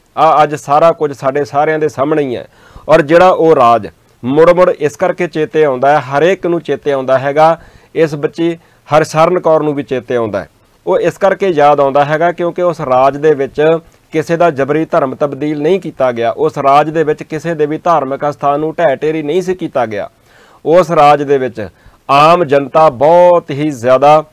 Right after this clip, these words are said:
ਖੁਸ਼ੀਆਂ ਤੇ ਸੁੱਖਾਂ ਦੇ ਨਾਲ ਭਰਿਆ ਹੋਇਆ ਜੀਵਨ ਬਤੀਤ ਕਰਦੀ ਸੀਗੀ। ਉਸ ਰਾਜ ਦੇ ਵਿੱਚ ਨੌਜਵਾਨੀ ਨੂੰ ਕਰਾਹੇ ਪੈਣ ਦਾ ਕੋਈ ਡਰ ਨਹੀਂ ਸੀਗਾ, ਮਾਪਿਆਂ ਨੂੰ ਕੋਈ ਇੱਦਾਂ ਦਾ ਡਰ ਨਹੀਂ ਸੀਗਾ ਕਿ ਸਾਡੇ ਬੱਚੇ ਨਸ਼ਿਆਂ 'ਚ ਗਲਤਾਨ ਹੋ ਜਾਣਗੇ, ਵੀ ਸਾਡੇ ਬੱਚੇ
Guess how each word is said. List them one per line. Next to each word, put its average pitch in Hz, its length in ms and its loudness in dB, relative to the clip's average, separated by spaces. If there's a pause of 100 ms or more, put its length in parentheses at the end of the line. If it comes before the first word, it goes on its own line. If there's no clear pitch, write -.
(240)
ਖੁਸ਼ੀਆਂ 170 480 -2
ਤੇ 175 140 -6
ਸੁੱਖਾਂ 160 400 -6
ਦੇ 160 140 0
ਨਾਲ 165 140 -2
ਭਰਿਆ 156 360 0
ਹੋਇਆ 135 240 2
ਜੀਵਨ 139 460 -4 (300)
ਬਤੀਤ 151 460 -4
ਕਰਦੀ 117 360 -4
ਸੀਗੀ। 101 300 -16 (240)
ਉਸ 165 240 2
ਰਾਜ 143 260 2
ਦੇ 143 120 -2
ਵਿੱਚ 160 200 -4
ਨੌਜਵਾਨੀ 147 600 -2
ਨੂੰ 165 140 -4
ਕਰਾਹੇ 147 400 0
ਪੈਣ 147 260 -4
ਦਾ 156 280 0 (320)
ਕੋਈ 175 160 2
ਡਰ 143 240 4
ਨਹੀਂ 160 140 -2
ਸੀਗਾ, 175 260 0
ਮਾਪਿਆਂ 143 380 0
ਨੂੰ 160 80 -4
ਕੋਈ 160 160 -6
ਇੱਦਾਂ 156 140 -4
ਦਾ 156 100 0
ਡਰ 139 220 2
ਨਹੀਂ 156 140 -4
ਸੀਗਾ 180 220 0
ਕਿ 180 120 -4
ਸਾਡੇ 143 300 -2
ਬੱਚੇ 143 280 -2
ਨਸ਼ਿਆਂ 151 320 -2
'ਚ 151 80 -6
ਗਲਤਾਨ 147 420 0
ਹੋ 131 120 -4
ਜਾਣਗੇ, 143 320 0 (540)
ਵੀ 165 60 -2
ਸਾਡੇ 160 380 2
ਬੱਚੇ 160 420 2